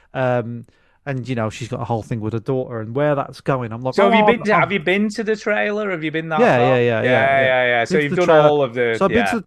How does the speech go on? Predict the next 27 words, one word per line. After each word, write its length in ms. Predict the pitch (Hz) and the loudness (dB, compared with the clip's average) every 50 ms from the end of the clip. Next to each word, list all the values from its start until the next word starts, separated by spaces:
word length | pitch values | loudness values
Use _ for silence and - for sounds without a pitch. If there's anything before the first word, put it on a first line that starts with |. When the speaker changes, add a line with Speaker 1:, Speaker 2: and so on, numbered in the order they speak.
| _ | _
Speaker 1:
yeah, 160 | - 185 185 | -2 0 0
I've 80 | 170 139 | 2 2
done 120 | - 214 | 0 0
all 60 | 220 208 | 2 2
the 100 | 185 180 | 2 2
whole 120 | 175 175 | 2 2
thing. 200 | - 190 185 147 | 0 -2 -4 -4
So 120 | - 143 | -2 -4
you've 100 | 131 127 | -4 -4
been 100 | - 165 143 | -6 -8 -10
to 100 | - 160 | -10 -14
the 60 | - | -10
trailer, 300 | - - 143 135 143 143 | -4 -2 0 0 0 0
and 120 | 143 139 | 0 -2
you, 80 | 139 135 | -2 -4
you've 260 | 135 139 139 131 120 | -4 -4 -4 -6 -4
Speaker 2:
Yeah. 60 | - | -2
Speaker 1:
gotta 120 | 143 143 139 | 0 0 0
float, 520 | - - - - 127 131 123 127 131 - - | -2 -4 -8 -6 -4 -2 0 0 -2 -2 -4
and 100 | 123 131 | -6 -4
you 60 | 120 | -4
gotta 140 | 120 120 123 | -2 -2 -2
get 100 | 123 123 | -2 -2
a 40 | 123 | -2
fucking 500 | - - - - - - - 120 117 113 | -4 -8 -14 -20 -14 -10 -10 -8 -6 -6
knife 400 | 110 107 110 117 120 - - - | -4 -2 -2 -2 -4 -6 -6 -8
and 240 | 120 107 107 101 | -8 -8 -10 -12